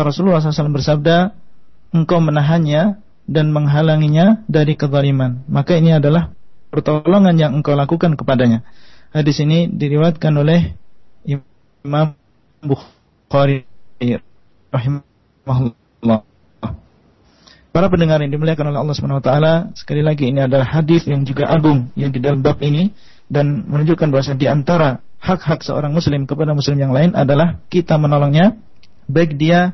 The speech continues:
berbuat zalim maupun dia dizalimi. Kalau dia dizalimi, jelas perkaranya,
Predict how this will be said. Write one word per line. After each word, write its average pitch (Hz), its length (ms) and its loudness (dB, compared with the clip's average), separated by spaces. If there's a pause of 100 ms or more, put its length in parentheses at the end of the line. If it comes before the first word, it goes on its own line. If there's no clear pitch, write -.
berbuat 135 400 0
zalim 156 320 2
maupun 156 320 0
dia 165 160 2
dizalimi. 123 400 0 (480)
Kalau 175 240 2
dia 165 160 2
dizalimi, 156 640 0 (160)
jelas 151 480 0
perkaranya, 135 560 -2